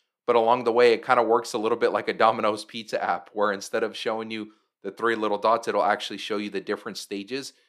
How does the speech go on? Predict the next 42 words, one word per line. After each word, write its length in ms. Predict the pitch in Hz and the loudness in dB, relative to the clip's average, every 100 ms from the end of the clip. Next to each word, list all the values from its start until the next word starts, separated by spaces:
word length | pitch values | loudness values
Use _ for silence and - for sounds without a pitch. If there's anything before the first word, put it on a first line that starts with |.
| _ - | _ -6
as 200 | 104 - | -6 -4
to 80 | |
where 220 | 104 107 104 | -2 0 0
it's 120 | 107 | 2
at 140 | 101 | 0
in 80 | 101 | 0
compiling 520 | - 98 104 98 98 | -10 -8 -4 -4 -6
and 120 | 92 | -10
response. 440 | 90 - 101 90 - | -14 -10 -8 -8 -6
So 100 | 104 | -2
it'll 140 | 110 | 2
actually 280 | 110 113 104 | 2 0 -8
show 220 | - 117 | -2 -2
you, 360 | 110 101 98 - _ _ _ _ | -2 -4 -8 -10 _ _ _ _
uh, 220 | 107 104 | 0 2
currently 500 | 101 202 180 135 131 | 0 0 0 0 -2
it 100 | 123 | -2
is 120 | 107 - | -2 -4
clicking 380 | 160 151 147 | -2 -2 0
on 180 | 123 120 | 0 0
new 140 | 113 117 | -2 -4
links 520 | 110 139 190 - - _ _ _ _ | -6 -10 -12 -16 -20 _ _ _ _
and 540 | 117 110 107 104 98 - - - | -4 -2 -2 -4 -8 -14 -20 -16
exploring 500 | 113 - - 120 117 | -12 -12 -2 -2 0
different 300 | 110 107 110 | -2 -6 -4
articles. 400 | 101 95 80 - _ _ - | -4 -6 -12 -20 _ _ -6
Then 100 | 113 | -2
it'll 180 | 113 110 | -2 0
say 220 | 127 120 | 2 2
it 180 | 127 135 | 0 -2
is 160 | 120 | -2
reading 300 | 160 180 147 | -4 -4 -6
the 140 | 120 95 | -4 -2
articles. 520 | 92 - - - - _ _ - | -2 -6 -18 -20 -20 _ _ -6
Then 120 | 113 | -2
it'll 200 | 110 110 | -2 -2
say 200 | - 113 | 0 0
it 80 | 107 | 0
is, 80 | |
like, 160 | 110 104 | 0 -2
compiling 480 | 110 104 110 113 123 | -4 -4 -2 -2 -6
responses. 720 | 131 - 175 170 101 67 | -10 -6 -4 -4 -6 -10